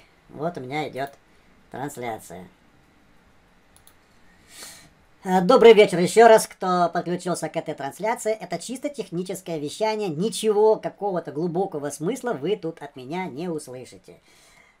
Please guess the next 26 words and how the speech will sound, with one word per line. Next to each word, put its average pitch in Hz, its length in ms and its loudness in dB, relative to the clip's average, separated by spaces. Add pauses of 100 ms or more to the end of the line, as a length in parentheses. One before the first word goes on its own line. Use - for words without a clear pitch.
Э, 135 560 -8
я 196 360 -2
просто 254 400 -4
пр-, - 240 -20
тестирую 185 540 0
канал 170 380 -4
для 160 120 -6
того, 139 260 -10
чтобы 151 240 -10
вы 190 60 -6
поняли. 120 340 -16
Итак, 233 220 -4 (420)
э, 147 240 -12
что 226 260 -4
мы 190 220 -6
имеем? 175 480 -4 (680)
Так, - 200 -20 (500)
эту 131 60 -20
подделку 143 460 -18
мою 190 260 -16
можно 143 320 -14
убрать, 160 320 -18
вы 170 120 -14
уже 143 100 -18
ее 131 220 -14
видели. 117 380 -20